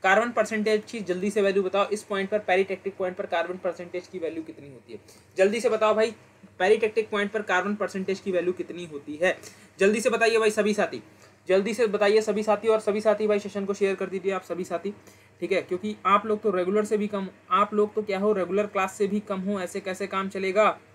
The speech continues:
आप लोगों से, इस session के लिए आप लोगों से कुछ लिया तो नहीं जा रहा है, तो आप लोग at least session को share कर दिया करिए, at least क्या करिए, करिए,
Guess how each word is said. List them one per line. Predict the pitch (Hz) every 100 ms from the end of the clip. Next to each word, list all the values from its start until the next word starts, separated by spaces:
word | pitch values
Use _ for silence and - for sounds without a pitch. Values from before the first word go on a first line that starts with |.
| _ _ _ _ _ _ 139
आप | 180 202
लोगों | 190 202
से, | 214 208 - _ _ _ _ _ _ _ _ _ _ _ _ _ _
इस | 190
session | - 202 214 208
के | 208
लिए | 214
आप | 202 190
लोगों | 196 196
से | 208
कुछ | 214 208
लिया | 180 196
तो | 208 196
नहीं | 202
जा | 214 196
रहा | 190
है, | - - - _ -
तो |
आप | 185 180
लोग | 220 214
at | 185 247 254
least | 233 254
session | - 220 247 226
को | 254
share | - 214 233
कर | 220 202
दिया | 202 196
करिए, | 175 131 -
at | 156 -
least | 196 208
क्या | 202
करिए, | 196 185 185
करिए, | 180 170 185